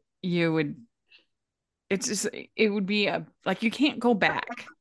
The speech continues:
like, from kissing your sister-in-law. Like, that is a big <laughs> deal. And,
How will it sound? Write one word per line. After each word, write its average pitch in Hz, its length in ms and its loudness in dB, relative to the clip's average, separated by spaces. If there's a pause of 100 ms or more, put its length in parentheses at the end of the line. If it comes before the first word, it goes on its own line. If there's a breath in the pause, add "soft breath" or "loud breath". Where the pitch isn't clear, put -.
(220)
like, 180 180 0
from 175 220 -4
kissing 170 520 -4
your 156 120 -2
sister-in-law. 151 720 -4
Like, 165 320 -4
that 165 280 2
is 156 140 0
a 160 80 -4
big - 420 -6
<laughs> - 20 -16
deal. 190 100 -2 (1200 loud breath)
And, 359 280 2